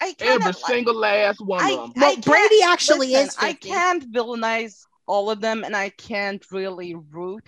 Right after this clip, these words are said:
Speaker 1: for any of them, because I feel like to this point right now, everyone has played a part in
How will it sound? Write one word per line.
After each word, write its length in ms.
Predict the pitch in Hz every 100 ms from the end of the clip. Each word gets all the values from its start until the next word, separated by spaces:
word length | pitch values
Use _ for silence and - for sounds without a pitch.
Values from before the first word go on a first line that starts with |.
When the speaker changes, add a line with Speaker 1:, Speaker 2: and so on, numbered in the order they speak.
| _
Speaker 1:
for 180 | 170 143
any 260 | 156 170
of 120 | 190 190
them, 260 | 208 214 - _ _
because 320 | 214 214 196 _
I 180 | 214 240
feel 240 | - 233
like 240 | 220 202 - _ _ _ _ _ _
to 100 | 240
this 260 | 202 311 -
point 340 | - 262 240
right 180 | 196 214
now, 400 | 226 226 208 214 _ _ _
everyone 380 | 208 202 196 190
has 180 | 175 -
played 280 | - 170 160
a 40 |
part 380 | - 175 160 165 _ _
in 500 | - 170 165 160 156